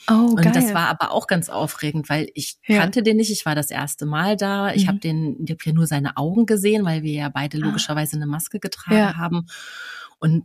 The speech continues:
Speaker 2: das war dann schon auch noch mal noch eine kleine Hemmschwelle extra. Und dann habe ich
Speaker 1: Aha.
Speaker 2: gesagt, so, ich glaube, Sie sind ganz jung, so wie ich Sie von den Augen einschätze. Und ich glaube, dass Sie, ähm, das total toll machen. Und ich finde Sie irre empathisch. Ich wollte
Speaker 1: Mhm.
Speaker 2: Ihnen,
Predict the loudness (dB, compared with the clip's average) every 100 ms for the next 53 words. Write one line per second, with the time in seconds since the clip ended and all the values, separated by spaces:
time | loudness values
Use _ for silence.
0 | -2 -6 -2 0 2 0 0 0 0 -2
1 | -2 2 2 2 4 4 2 0 0 0
2 | 2 2 2 0 -2 -4 -4 -4 -8 -8
3 | -6 -4 -4 -4 0 0 0 -4 -6 -6
4 | -8 -8 -4 0 2 4 4 2 0 -2
5 | -2 -4 -4 0 4 6 4 2 0 0
6 | -2 -4 -2 -2 -2 -2 0 2 0 0
7 | 0 -2 -4 -6 -6 -4 0 0 0 -2
8 | -4 -6 -8 -10 -12 -10 -8 -4 0 2
9 | 2 2 0 -2 -8 -8 -4 -2 2 2
10 | 4 2 2 0 -2 0 0 2 0 -2
11 | 2 2 2 -2 0 0 2 0 -2 -2
12 | -2 -2 2 2 0 0 -2